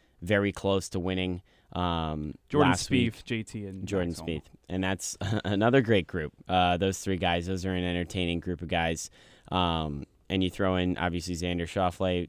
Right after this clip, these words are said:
Speaker 1: Collin Morikawa. Um, I mean, there's not,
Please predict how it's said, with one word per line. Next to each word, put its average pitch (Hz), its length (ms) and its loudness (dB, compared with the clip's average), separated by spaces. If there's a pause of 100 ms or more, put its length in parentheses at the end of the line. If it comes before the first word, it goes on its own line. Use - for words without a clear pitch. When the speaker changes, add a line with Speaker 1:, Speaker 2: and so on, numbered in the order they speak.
Speaker 1:
Collin 87 280 -4
Morikawa. 95 720 4 (420)
Um, 82 580 -2 (340)
I 113 80 4
mean, 120 300 4 (240)
there's 113 260 4
not, 113 300 6